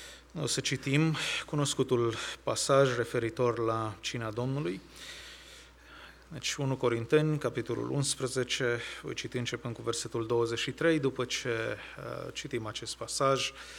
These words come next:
o să cerem binecuvântarea lui Dumnezeu peste mințile, inimile noastre, uh, în apropierea de, uh, Cuvântul Sfânt.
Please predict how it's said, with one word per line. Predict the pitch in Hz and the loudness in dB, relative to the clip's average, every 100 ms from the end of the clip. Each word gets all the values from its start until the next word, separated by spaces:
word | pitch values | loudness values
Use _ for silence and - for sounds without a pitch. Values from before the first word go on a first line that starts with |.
| - - - | -14 -14 -10
o | 170 | -2
să | - | 0
cerem | 151 139 127 123 | 4 4 4 2
binecuvântarea | 123 123 123 113 117 123 117 | -2 -4 -6 -6 2 4 4
lui | 110 | 0
Dumnezeu | 110 110 107 - 143 135 - - | -2 -4 -2 2 4 4 0 -8
peste | - 123 - 120 117 110 113 | -6 -4 -4 -2 -4 -4 -2
mințile, | 143 131 - 131 117 | 0 0 0 0 0
inimile | 117 139 135 127 123 | 0 0 0 0 0
noastre, | 123 123 - - 120 110 - - - - - | 0 0 0 2 2 2 -6 -14 -14 -16 -12
uh, | - 60 60 117 - - - 156 | -6 -2 -2 -4 -6 -14 -12 -6
în | 127 120 | -4 -4
apropierea | 117 - 117 - 147 123 | -6 -4 -4 6 8 8
de, | 107 110 110 104 - - 123 | 4 2 0 -2 -6 -8 -10
uh, | 113 113 | -10 -10
Cuvântul | - 113 113 120 | -10 -8 -8 -4
Sfânt. | 107 - 151 139 139 | -2 0 2 2 0